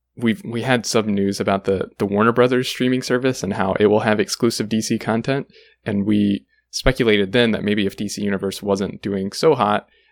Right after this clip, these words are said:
that they would re-, roll it up and just, like, bundle it with the, the Warner Brothers, and you would only have to pay one thing and it wouldn't be as expensive. But maybe if D C Universe is doing really well on its own, it will stay separate and I'll have to pay for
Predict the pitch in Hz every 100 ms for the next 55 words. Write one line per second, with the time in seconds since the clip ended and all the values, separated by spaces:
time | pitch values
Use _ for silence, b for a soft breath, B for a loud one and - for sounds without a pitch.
0 | _ - 104 101 92 101 101 _ 113 110
1 | 107 101 98 123 _ - _ - 98 98
2 | - _ _ _ - 101 98 107 107 113
3 | 117 101 104 - 113 107 113 _ _ _
4 | 113 107 110 107 110 113 101 98 101 98
5 | 98 101 - - 107 101 104 98 104 101
6 | 98 95 98 98 101 - b b b -
7 | 110 110 143 147 175 127 104 107 113 110
8 | 101 - 127 113 113 107 107 - 107 113
9 | 107 101 101 98 101 101 98 95 147 131
10 | 101 104 _ _ _ _ 120 98 101 -
11 | - 101 104 - 98 95 95 - 95 95
12 | 98 - 98 - 98 - 95